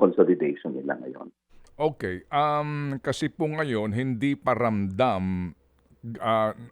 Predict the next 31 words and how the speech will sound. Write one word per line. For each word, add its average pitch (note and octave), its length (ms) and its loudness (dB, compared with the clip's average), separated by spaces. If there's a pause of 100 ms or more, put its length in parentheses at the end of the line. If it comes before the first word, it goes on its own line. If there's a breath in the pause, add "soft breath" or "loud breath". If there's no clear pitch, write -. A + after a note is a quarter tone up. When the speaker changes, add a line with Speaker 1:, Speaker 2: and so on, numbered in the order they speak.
(100)
Speaker 2:
ng C3+ 400 0
ganong C3 240 0
kasidhi, A#2+ 640 0
no, G#2 240 -2 (320 soft breath)
yung A#2+ 160 2
problema C3+ 640 2
sa - 80 0
public A#2+ 400 0
transportation A#2 640 -2
sa A2+ 80 0
mga G#2 240 0 (160)
P A#2+ 260 2
U A#2+ 140 -2
Js F#2 320 -2
kasi G#2+ 560 -2
halos A#2+ 400 -2
yung B2 160 -2
iba A2+ 160 0
bakasyon G#2+ 500 -2
ng G2+ 80 0
mga E2+ 220 -4
bata, D2+ 280 -4 (120)
no? D#2+ 160 -8 (480 soft breath)
Ang A#2 320 0
mas B2 240 -2
ano B2 160 0
dito, A2+ 260 -2
kapag A#2 300 -2
nagpasukan A2+ 480 -2
na A#2 80 0
lalo, A2 480 0